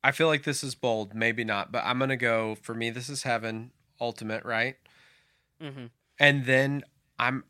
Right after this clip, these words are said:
Speaker 1: I'm actually going tracks one and two.
Speaker 2: Ooh,
Speaker 1: One,
Speaker 2: like it.
Speaker 1: just because, uh, Table for Glasses, just because the emotional impact that that song has,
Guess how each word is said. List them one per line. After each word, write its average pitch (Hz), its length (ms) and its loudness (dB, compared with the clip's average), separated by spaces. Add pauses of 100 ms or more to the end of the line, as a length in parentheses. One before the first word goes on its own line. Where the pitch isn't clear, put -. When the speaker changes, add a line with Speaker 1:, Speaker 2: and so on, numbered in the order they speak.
(140)
Speaker 1:
I'm 120 200 -4
actually 156 320 0
going 151 300 0
tracks 139 380 0
one 135 220 -2
and 131 160 -4
two. 113 360 -6 (760)
Speaker 2:
Ooh, 120 40 -20
Speaker 1:
One, 156 380 4
Speaker 2:
like 196 160 -2
it. - 100 -14 (340)
Speaker 1:
just 160 260 4
because, 156 760 4 (560)
uh, 135 320 6
Table 165 340 8
for 156 160 -2
Glasses, 139 500 4
just 147 320 2
because 135 760 0 (320)
the 135 140 2
emotional 127 560 0
impact 131 600 -2
that 120 120 -10
that 117 160 0
song 123 300 0
has, 117 540 -2